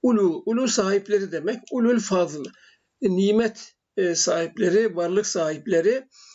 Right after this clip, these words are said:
Minküm sizden varlık sahibi, lütuf sahibi, nimet sahibi olanlar. Ve se'ati, se'ah ise genişlik demek.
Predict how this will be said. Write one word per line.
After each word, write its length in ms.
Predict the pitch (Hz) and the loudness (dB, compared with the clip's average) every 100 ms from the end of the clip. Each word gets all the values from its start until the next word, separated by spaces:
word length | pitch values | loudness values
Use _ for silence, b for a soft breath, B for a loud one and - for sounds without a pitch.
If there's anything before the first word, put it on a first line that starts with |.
| B - | B -8
Minküm 400 | 202 190 190 165 | 0 0 0 -6
sizden 500 | - 208 156 180 196 | -4 -4 -2 -2 0
varlık 300 | 165 175 185 | 0 0 -2
sahibi, 480 | - 160 156 156 147 | 0 0 0 0 -2
lütuf 280 | 160 185 - | 0 -2 -2
sahibi, 460 | 170 151 147 147 | 0 0 0 2
nimet 280 | 160 165 180 | 4 4 2
sahibi 320 | - 165 165 | 0 0 2
olanlar. 500 | 175 170 165 165 151 - _ _ - | 2 2 2 2 -2 -4 _ _ -2
Ve 100 | 233 | 0
se'ati, 640 | - - 254 - - 247 | 0 -2 -4 -4 -10 -6
se'ah 460 | 220 - - 226 208 | -4 -2 -2 -4 -4
ise 440 | 220 - 262 285 _ B B B B 254 | -4 -2 -2 -6 _ B B B B -2
genişlik 540 | 269 240 - 226 - | 0 0 -2 -4 -8
demek. 280 | 156 185 | -8 -8